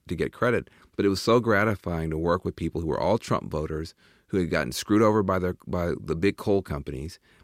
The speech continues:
and they were, uh, you know, worked for decades in the mines, and now they're sick. The co-, the coal companies don't care about 'em. We were able to get them,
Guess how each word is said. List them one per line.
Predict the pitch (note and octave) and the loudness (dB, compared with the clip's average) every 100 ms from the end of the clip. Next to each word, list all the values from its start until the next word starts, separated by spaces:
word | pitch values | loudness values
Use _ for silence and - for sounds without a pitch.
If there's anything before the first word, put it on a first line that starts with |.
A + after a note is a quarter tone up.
| - | -12
and | F2+ F2 | -4 0
they | E2+ | 0
were, | E2+ - - | 0 -4 -8
uh, | B1+ D#2+ - | -8 -8 -8
you | D#2 | -8
know, | D#2 | -6
worked | D#2+ F#2 - | 0 0 -2
for | D#2+ D#2 - | -8 -10 -8
decades | E2 G#2+ A#2 G#2 F2 | 0 2 2 0 0
in | F2 | 0
the | F2+ | -2
mines, | E2+ C#2+ C#2 E2 - | -2 -4 -6 -8 -6
and | C#2+ | -4
now | F2 G2 | 0 0
they're | G#2+ G2+ | 0 0
sick. | - - B1+ - _ _ _ | -4 -6 -6 -8 _ _ _
The | - | -8
co-, | - G2+ | -2 -2
the | - | -4
coal | - G2+ | 0 2
companies | G2 E2 D#2+ D2 | 2 0 -2 -2
don't | E2+ G#2+ | -2 -2
care | - E2 | -2 -2
about | D2 C2+ | -2 -6
'em. | D2 F2 _ _ _ - | -8 -10 _ _ _ 2
We | G#2 | 4
were | F2+ | 6
able | F#2 G2 | 4 2
to | F#2+ | -2
get | E2 E2+ - | 0 -2 -2
them, | E2+ E2 F2 | -4 -2 -4